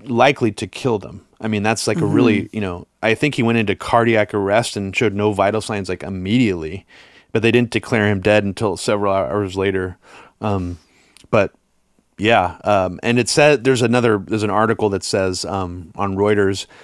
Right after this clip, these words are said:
Speaker 1: "The D I Y gun used to kill Japan's Abe was simple to make." Video images showed the assailant fired at Abe with a device that had a pistol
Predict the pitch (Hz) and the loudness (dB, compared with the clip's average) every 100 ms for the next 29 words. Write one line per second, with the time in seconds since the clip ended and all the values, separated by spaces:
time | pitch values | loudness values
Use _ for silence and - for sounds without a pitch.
0 | - - _ - 110 98 123 135 120 110 | -20 -20 _ -6 -6 0 4 6 6 4
1 | 107 107 101 110 107 104 104 107 - 110 | 4 2 2 0 2 0 -2 -4 -2 -2
2 | 98 - - 101 123 107 101 95 104 107 | -4 -6 -6 -4 -2 -2 2 2 4 2
3 | 98 95 - 123 117 - 101 101 104 95 | 0 -2 -4 -2 -4 -4 -6 -2 -2 -2
4 | - - _ _ - _ _ _ _ 117 | -6 -18 _ _ -20 _ _ _ _ 0
5 | 139 165 175 147 147 139 135 - - 131 | 4 6 4 4 2 0 0 0 2 4
6 | 135 127 110 - 127 123 120 - 123 123 | 4 2 0 0 0 2 -2 0 2 4
7 | 135 131 92 107 107 110 107 101 98 98 | 4 2 2 0 2 2 2 0 -4 -2
8 | 101 104 - 107 98 - - 151 - 151 | 0 0 -2 -4 -4 -6 -4 -2 -2 -4